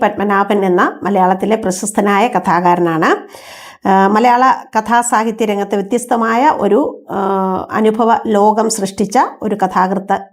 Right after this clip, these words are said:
ആണ് ടി പത്മനാഭൻ. ആ, അദ്ദേഹത്തിന് കേന്ദ്ര കേരള സാഹിത്യ അക്കാദമി അവാർഡുകൾ, എഴുത്തച്ഛൻ പുരസ്കാരം, എം ബി പോൾ അവാർഡ്, വയലാർ അവാർഡ്, സഞ്ജയൻ പുരസ്കാരം, വള്ളത്തോൾ അവാർഡ് തുടങ്ങി നിരവധി ബഹുമതികൾ ലഭിച്ചിട്ടുണ്ട്.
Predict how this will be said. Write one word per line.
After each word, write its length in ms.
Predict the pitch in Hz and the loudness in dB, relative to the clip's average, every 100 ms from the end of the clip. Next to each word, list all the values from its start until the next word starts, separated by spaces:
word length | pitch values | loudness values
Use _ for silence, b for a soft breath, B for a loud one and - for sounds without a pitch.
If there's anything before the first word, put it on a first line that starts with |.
| - | -6
ആണ് 540 | 170 170 277 - - | -2 -2 -2 -6 -4
ടി 60 | 196 | -2
പത്മനാഭൻ. 720 | 185 165 175 170 170 254 - B B B B B B | 0 0 0 2 2 2 0 B B B B B B
ആ, 80 | 185 180 175 180 180 - | 2 4 4 4 2 0
അദ്ദേഹത്തിന് 480 | 220 202 202 196 202 208 208 | 0 2 2 2 4 2 2
കേന്ദ്ര 400 | 208 220 214 220 220 | 2 4 2 2 2
കേരള 300 | 202 202 202 | 2 2 0
സാഹിത്യ 480 | 202 196 202 208 214 | 0 0 -2 0 -2
അക്കാദമി 560 | 190 196 190 196 196 196 | 0 0 0 0 -2 -2
അവാർഡുകൾ, 600 | 185 185 190 190 226 320 - | 0 2 2 2 2 0 -2
എഴുത്തച്ഛൻ 440 | 196 185 196 214 214 | -4 -2 -2 0 0
പുരസ്കാരം, 600 | 233 185 - 190 202 294 - | 0 0 0 2 2 0 0
എം 120 | 208 | 0
ബി 100 | 196 | 0
പോൾ 260 | 196 190 185 | 0 2 2
അവാർഡ്, 440 | 175 180 190 320 - | 2 2 2 0 0
വയലാർ 300 | 170 185 190 | 0 0 0
അവാർഡ്, 460 | 180 180 185 285 - | 2 2 2 0 -2
സഞ്ജയൻ 420 | - 180 185 185 | -6 -4 -2 -2
പുരസ്കാരം, 580 | 180 185 185 185 190 311 381 - | -2 -4 -2 0 2 0 -2 -4
വള്ളത്തോൾ 420 | 185 185 190 185 | -2 0 2 2
അവാർഡ് 440 | 180 190 185 175 - | 4 4 2 -2 -4
തുടങ്ങി 260 | 208 190 190 | -4 -2 -2
നിരവധി 540 | 185 185 190 196 233 - | -2 -2 -2 -2 -4 -4
ബഹുമതികൾ 400 | 185 175 185 190 | -2 0 2 2
ലഭിച്ചിട്ടുണ്ട്. 720 | 180 180 180 196 180 208 330 | 2 0 -2 2 4 4 0